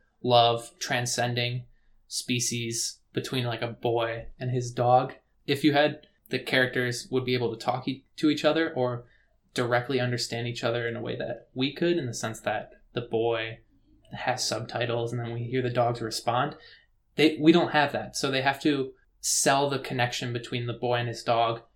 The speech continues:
entirely visually. They have to sell it with a performance of, like, a statue, which, besides being a technical marvel and a testament to the craft that they put into this movie, I think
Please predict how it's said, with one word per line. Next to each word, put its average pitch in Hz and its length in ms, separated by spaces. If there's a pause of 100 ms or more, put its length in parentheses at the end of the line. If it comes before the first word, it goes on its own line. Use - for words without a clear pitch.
(160)
entirely 127 760
visually. 151 640 (200)
They 151 60
have 147 120
to 170 80
sell 160 280
it - 60
with 143 120
a 139 40
performance 135 760
of, 127 180
like, 120 140
a 113 60
statue, - 580 (520)
which, - 480 (160)
besides 135 380
being 123 320
a 127 120
technical 156 480
marvel 160 520 (320)
and 120 380 (180)
a 123 140
testament 127 580
to 120 440
the 120 100
craft 123 520
that 117 200
they 117 360 (100)
put 117 160
into 127 160
this 143 180
movie, 165 340
I 117 300 (560)
think 120 360